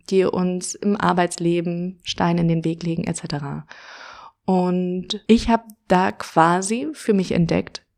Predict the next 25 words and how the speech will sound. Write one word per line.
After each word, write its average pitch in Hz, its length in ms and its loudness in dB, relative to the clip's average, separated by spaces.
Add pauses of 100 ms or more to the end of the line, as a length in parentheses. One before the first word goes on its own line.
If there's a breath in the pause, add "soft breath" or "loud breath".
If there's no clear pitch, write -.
(140)
dass 175 200 2
nicht 240 280 4
das 233 140 2
Problem 180 560 0
ist, - 380 -4 (600)
wir 185 140 6
Frauen 170 320 0
wären 160 240 0
eine 160 180 -2
Fehlkonstruktion, 170 1200 -4 (960)
sondern 175 240 2
das 165 160 2
eigentliche 262 600 4
Problem 190 460 0
ist, - 340 -6 (520 loud breath)
dass 202 240 4
für - 180 -2
uns 175 160 0
Frauen, 175 560 0 (300)
oder 160 180 2
zumindest 214 380 0
für 302 80 2
den 233 120 4
weiblichen 202 420 4
Zyklus, 196 420 -2